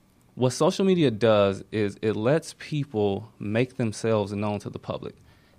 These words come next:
And if you're not able to do that on your own, many of the major record labels, Sony, E M I, they're less likely to give you a recording contract because you haven't shown yourself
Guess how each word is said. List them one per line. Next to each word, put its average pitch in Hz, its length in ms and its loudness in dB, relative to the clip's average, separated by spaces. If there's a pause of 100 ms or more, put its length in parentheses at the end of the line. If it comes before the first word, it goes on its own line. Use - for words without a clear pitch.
(160)
And 110 360 -2 (280)
if 120 140 -6
you're 139 140 2
not 185 220 0
able 135 200 0
to 107 80 -2
do 139 340 -2
that 110 340 0
on 117 140 -4
your 104 220 -6
own, 110 380 -2 (440)
many 156 340 0
of 156 120 0
the 120 80 -2
major 117 520 -2
record 110 360 0
labels, 98 480 -4 (280)
Sony, 113 580 0 (380)
E 120 140 0
M 104 140 0
I, 104 340 0 (100)
they're 113 180 0
less 131 280 2
likely 120 460 0
to 107 320 -8
give 120 320 -2
you 117 340 -2
a 104 80 -4
recording 117 500 -2
contract 135 560 -4
because 110 380 -4
you 120 180 -4
haven't 123 280 0
shown 117 280 -4
yourself 110 520 0